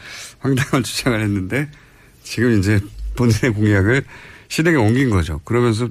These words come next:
그래서 파리 기후협약은 필요가 없다고 탈퇴를 해버린 거죠. 실제는 그 뒤에 뭐 큰 돈의 문제가 있다고 봅니다. 네. 돈의 문제가 있는데 그것 때문에 비난을 받았고 또 한 가지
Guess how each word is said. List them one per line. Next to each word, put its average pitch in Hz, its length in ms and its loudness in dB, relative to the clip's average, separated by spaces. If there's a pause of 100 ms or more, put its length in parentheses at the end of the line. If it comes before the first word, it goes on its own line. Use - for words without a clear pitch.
(160)
그래서 165 300 2
파리 151 460 0
기후협약은 117 600 2
필요가 131 260 0
없다고 87 360 0
탈퇴를 98 460 0 (1200)
해버린 95 280 0
거죠. 127 260 -6 (680)
실제는 175 320 2
그 151 120 2
뒤에 143 160 2
뭐 139 160 2 (340)
큰 185 140 2
돈의 123 240 2
문제가 117 260 2
있다고 104 220 0
봅니다. 85 480 -2
네. 78 260 -4 (420)
돈의 98 200 0
문제가 90 240 0
있는데 85 440 0 (1800)
그것 156 220 2
때문에 170 220 2
비난을 151 220 2
받았고 135 380 0
또 139 640 2
한 143 180 2
가지 127 760 2